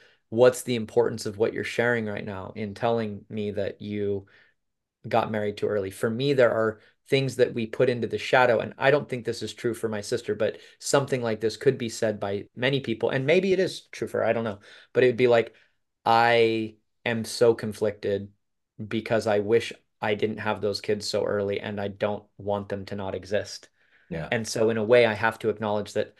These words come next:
Speaker 1: I don't like that I had my children that early. I don't like that I didn't get to have more of a childhood and explore my youth and my, um, you know, maybe I would have had a different sexual history, or maybe I would have,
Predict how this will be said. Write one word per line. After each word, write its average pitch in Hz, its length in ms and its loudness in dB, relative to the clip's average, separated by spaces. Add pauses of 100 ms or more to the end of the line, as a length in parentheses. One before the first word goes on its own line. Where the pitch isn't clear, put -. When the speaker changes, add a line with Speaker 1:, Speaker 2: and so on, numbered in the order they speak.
(640)
Speaker 1:
I 104 160 4
don't 110 300 -2
like 104 240 0
that 104 120 2
I 101 60 2
had 101 200 -2
my 95 120 -8
children 104 400 -4
that 95 180 -8
early. 95 360 -10 (180)
I 107 120 -2
don't 107 180 -4
like 104 300 -2
that 101 120 -2
I 101 120 -4
didn't 98 280 -4
get 104 200 -6
to 98 100 -8
have 95 240 -6
more 98 200 -8
of 95 100 -10
a 95 40 -14
childhood 95 540 -8
and 95 100 -14
explore 92 600 -8 (460)
my 101 180 -6
youth 98 380 -8
and 92 140 -14
my, 92 360 -12 (540)
um, 50 500 -10 (560)
you 104 120 -8
know, 92 340 -12
maybe 98 800 -6 (120)
I 101 140 -2
would 98 240 -2
have 95 200 -8 (540)
had 104 200 0
a 104 40 -2
different 104 360 -6
sexual 104 460 -2
history, 98 460 -6
or 98 100 -4
maybe 98 280 -6
I 98 100 -4
would 95 200 -8
have, 95 240 -10